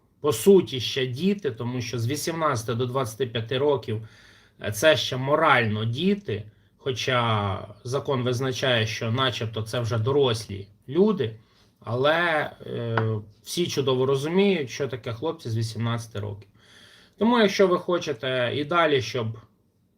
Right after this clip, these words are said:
ваші, е, діти, назвемо так, е, були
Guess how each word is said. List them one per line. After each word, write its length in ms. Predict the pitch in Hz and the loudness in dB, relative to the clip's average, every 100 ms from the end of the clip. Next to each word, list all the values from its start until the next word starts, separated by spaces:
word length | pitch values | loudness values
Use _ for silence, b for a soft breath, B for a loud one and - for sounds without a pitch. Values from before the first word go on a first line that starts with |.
| _ _ _ _ | _ _ _ _
ваші, 680 | - 135 143 123 - 120 113 113 _ _ | -4 2 4 2 -2 -2 -4 -6 _ _
е, 600 | 117 113 110 107 104 104 101 107 _ | -10 -8 -6 -8 -8 -10 -12 -16 _
діти, 640 | 123 143 160 160 135 120 127 _ | -8 -4 -2 -2 -2 -4 -6 _
назвемо 520 | 127 120 127 123 117 117 | -6 -2 -2 -2 -2 -4
так, 340 | 107 110 - _ b b b b b b b _ - | -6 -6 -14 _ b b b b b b b _ -6
е, 200 | 117 113 | -2 0
були 800 | 117 131 165 170 147 120 104 | 0 2 4 6 6 4 0